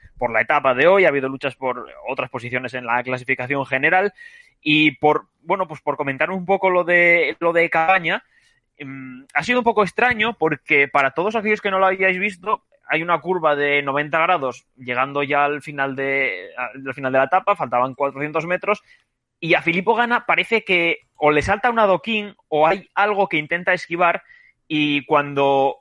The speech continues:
se, cuando ya tiene que maniobrar para hacer la curva, es tarde. Yo creo que lo que le pasa es que ha tenido miedo de, de entornar demasiado la bicicleta a la hora de girar después de haber esquivado ese adoquín, y por eso ya ha decidido irse recto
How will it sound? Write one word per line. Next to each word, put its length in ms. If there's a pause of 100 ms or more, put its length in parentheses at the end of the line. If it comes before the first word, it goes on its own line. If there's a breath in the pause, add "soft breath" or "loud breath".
se, 220
cuando 420
ya 160
tiene 280
que 120
maniobrar 480
para 200
hacer 320
la 160
curva, 400 (400)
es 200
tarde. 460
Yo 160
creo 160
que 100
lo 140
que 80
le 120
pasa 300
es 160 (240 soft breath)
que 80
ha 80
tenido 260
miedo 280
de, 160 (140)
de 400
entornar 400
demasiado 360
la 100
bicicleta 480
a 120
la 80
hora 100
de 100
girar 340
después 440
de 60
haber 180
esquivado 440
ese 140
adoquín, 420 (440)
y 100
por 200
eso 200
ya 300
ha 120
decidido 440
irse 260
recto 420